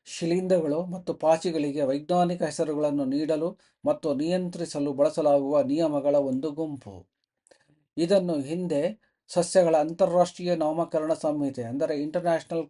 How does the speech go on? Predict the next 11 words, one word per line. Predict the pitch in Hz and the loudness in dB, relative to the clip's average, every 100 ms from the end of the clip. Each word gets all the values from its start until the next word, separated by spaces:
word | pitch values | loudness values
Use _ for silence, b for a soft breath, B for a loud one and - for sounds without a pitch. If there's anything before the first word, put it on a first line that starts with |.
| _ 160 | _ -2
Code | 160 151 | 2 0
of | 127 | 0
Botanical | 139 170 165 151 156 | 0 0 0 -4 -2
Nomenclature, | 139 147 151 147 139 139 127 123 | -2 -2 -4 -6 -6 -6 -6 -8
ಸಂಕ್ಷಿಪ್ತವಾಗಿ | 104 165 170 170 160 - 147 160 165 151 127 b b - | -6 -10 -8 -8 -8 -6 0 0 0 -10 -10 b b -2
ಐ | 165 | -2
ಸಿ | 180 - 190 | 0 -4 -6
ಬಿ | 175 | -4
ಎನ್ | 165 151 143 | -4 -2 -4
ಎಂದು | 135 139 | -6 -8
ಕರೆಯಲಾಗುತ್ತಿತ್ತು. | 151 151 147 139 117 113 113 107 104 92 | -6 -4 -2 -2 -6 -12 -14 -14 -20 -20